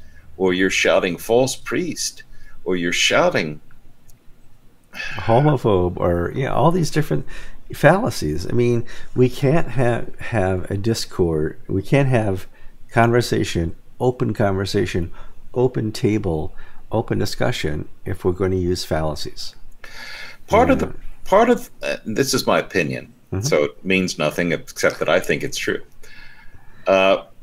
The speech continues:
Speaker 1: part of the A C N A Episcopal structure is a reaction against the Episcopal Church's structure.
Speaker 2: That's fair.
Speaker 1: Episcopal bishops sound off on every issue, no matter what it is, and they always sound stupid, if, in my opinion.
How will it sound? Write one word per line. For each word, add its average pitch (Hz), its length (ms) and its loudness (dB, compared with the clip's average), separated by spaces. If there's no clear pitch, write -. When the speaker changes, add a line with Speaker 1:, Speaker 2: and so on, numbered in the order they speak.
Speaker 1:
part 190 240 4
of 185 100 -4
the 104 160 2
A 107 100 4
C 104 260 -2
N 95 100 0
A 87 180 4
Episcopal 95 500 -4
structure 85 520 -2
is 90 200 -8
a 90 40 -6
reaction 90 520 0
against 87 580 -2
the 76 80 -6
Episcopal - 480 -10
Church's - 420 -8
structure. - 440 -6
Speaker 2:
That's 143 180 0
fair. 151 280 0
Speaker 1:
Episcopal 165 460 2
bishops 107 460 2
sound 139 440 0
off 98 260 2
on 90 120 -2
every 82 440 -2
issue, 78 360 -4
no 76 100 -10
matter 98 380 -2
what 92 260 2
it 82 120 0
is, 69 300 -4
and 87 100 -6
they 85 140 -2
always 104 600 -4
sound 73 400 -4
stupid, - 540 -8
if, - 320 -14
in 73 180 -12
my 58 160 -6
opinion. - 260 -12